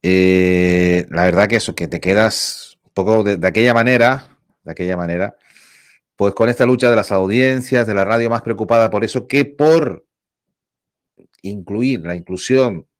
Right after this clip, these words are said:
de los jóvenes que la generación Z, por ejemplo, la generación de Internet, que tienen veinte años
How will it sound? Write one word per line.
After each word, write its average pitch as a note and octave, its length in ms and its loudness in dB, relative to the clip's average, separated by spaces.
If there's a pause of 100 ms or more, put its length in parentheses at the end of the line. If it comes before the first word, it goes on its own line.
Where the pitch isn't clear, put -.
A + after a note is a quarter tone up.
(220)
de E2+ 120 -8
los D#2+ 140 -6
jóvenes A#2 720 -2 (1080)
que G#2+ 1400 2
la F2+ 80 -4
generación F#2 480 -8
Z, B2 560 -2
por - 100 -20
ejemplo, - 180 -20
la E2+ 80 -12
generación D#2 340 -14
de F2+ 80 -10
Internet, F2 640 -10 (440)
que D#2 140 -18
tienen E2+ 240 -10
veinte E2 320 -10
años E2 500 -12